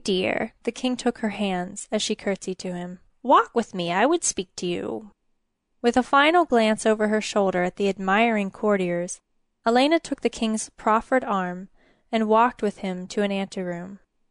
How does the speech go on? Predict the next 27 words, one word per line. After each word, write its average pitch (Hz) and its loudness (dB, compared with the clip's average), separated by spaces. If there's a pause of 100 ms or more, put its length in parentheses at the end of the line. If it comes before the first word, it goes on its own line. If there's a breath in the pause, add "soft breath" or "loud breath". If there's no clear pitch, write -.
(420)
"Lady 285 4
Elena," 190 2
the 220 -6
king 208 -6
began, 185 -4 (380)
"you 440 6
know 214 6
how 214 4
I 208 2
admire 202 2
your 320 2
cleverness 233 2
and 277 0
how 254 2
grateful 220 0
I 190 4
am 175 -2
for 226 -6
the 208 -8
service 196 -4
you 208 0
rendered 196 2
me 180 -4
these 190 -8
ten 175 -8
days - -8
ago." 240 -6